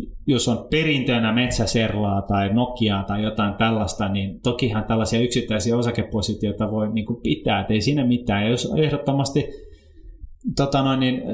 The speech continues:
tykkää jostain osakkeesta, niin se voi tuoda tietynlaisen tällaisen lisän tähän hommaan, niin kuin, ja, ja, ja tavallaan pitää sut tietyllä tavalla markkinoiden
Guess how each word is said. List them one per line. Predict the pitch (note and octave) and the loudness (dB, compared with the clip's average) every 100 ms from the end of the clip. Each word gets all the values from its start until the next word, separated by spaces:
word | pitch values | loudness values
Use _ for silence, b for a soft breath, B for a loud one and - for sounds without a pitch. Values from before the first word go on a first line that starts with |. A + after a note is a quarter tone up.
| - | -2
tykkää | D3+ - C#3 A#2+ | -2 2 2 4
jostain | B2 - B2+ A#2 | 2 2 2 2
osakkeesta, | A#2+ A#2 - A#2+ G#2+ B2 | 2 0 0 0 2 0
niin | A2 | 2
se | B2+ | 2
voi | D#3+ | 2
tuoda | F3 F#3+ D3 | 2 2 2
tietynlaisen | - D#3 C#3+ C3+ B2+ A#2 A2+ | 2 0 2 2 2 0 2
tällaisen | B2 A#2+ C3 | 2 2 0
lisän | C3+ C#3+ C3 G#2 | 2 2 2 0
tähän | G2+ G2 G2+ | 0 0 0
hommaan, | G#2+ G#2 G2+ F#2+ | 0 2 0 0
niin | F#2+ F#2+ | -2 -2
kuin, | G2+ G#2 | -2 -2
ja, | G2+ G2+ - | -2 -2 -2
ja, | G#2 - - | -4 -4 -6
ja | |
tavallaan | A2 G#2 G2+ G2 G2 G2 B B B B B - | -4 0 0 0 0 -2 B B B B B 0
pitää | A#2 A#2 G#2 | 2 2 2
sut | G2 - | 2 0
tietyllä | A2+ A2 G2+ | 0 2 0
tavalla | G2+ G2 G2+ G2 F#2+ | 0 0 2 0 0
markkinoiden | A#2 A2 - G#2+ F#2+ | 0 0 2 0 2